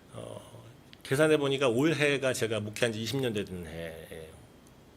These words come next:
나이가 젊어 보이는데 이십 년 됐어요. 벌써 목회한 지. 스물다섯 살에 시작했는데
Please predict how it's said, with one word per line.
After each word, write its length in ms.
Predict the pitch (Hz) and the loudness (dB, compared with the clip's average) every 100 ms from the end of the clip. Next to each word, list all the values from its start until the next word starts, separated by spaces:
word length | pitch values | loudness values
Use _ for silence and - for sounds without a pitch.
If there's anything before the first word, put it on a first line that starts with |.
| - - - - | -20 -20 -20 -8
나이가 640 | 104 113 117 113 104 - 104 | 0 2 2 0 -4 -6 -4
젊어 260 | - 117 110 | -2 -2 -2
보이는데 560 | 101 92 87 85 82 - | -2 -4 -8 -12 -14 -10
이십 200 | 117 123 | -6 -4
년 200 | 117 95 | -2 -4
됐어요. 340 | 85 - 90 85 | -8 -10 -12 -12
벌써 300 | 92 - 101 | -12 -12 -12
목회한 380 | 95 - 90 | -8 -6 -6
지. 180 | 87 90 - - - - - - - - | -8 -16 -18 -20 -16 -16 -16 -18 -20 -12
스물다섯 500 | - 156 151 117 - | -2 0 2 0 -2
살에 160 | 123 | -2
시작했는데 760 | 107 120 113 104 101 101 156 | -2 -4 -4 -4 -4 -2 -4